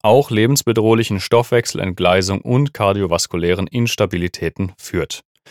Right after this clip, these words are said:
Coma diabeticum wird die sich entwickelnde Bewusstseinseinschränkung genannt,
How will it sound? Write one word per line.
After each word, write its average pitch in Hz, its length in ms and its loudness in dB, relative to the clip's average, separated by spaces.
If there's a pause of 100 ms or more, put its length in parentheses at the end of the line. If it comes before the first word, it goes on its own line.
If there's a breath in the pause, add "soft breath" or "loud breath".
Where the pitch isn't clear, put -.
(420 soft breath)
Coma 135 240 6
diabeticum 131 880 2
wird 127 360 0
die 113 80 2
sich 101 260 -2
entwickelnde 101 540 0
Bewusstseinseinschränkung 90 1300 0
genannt, 98 380 0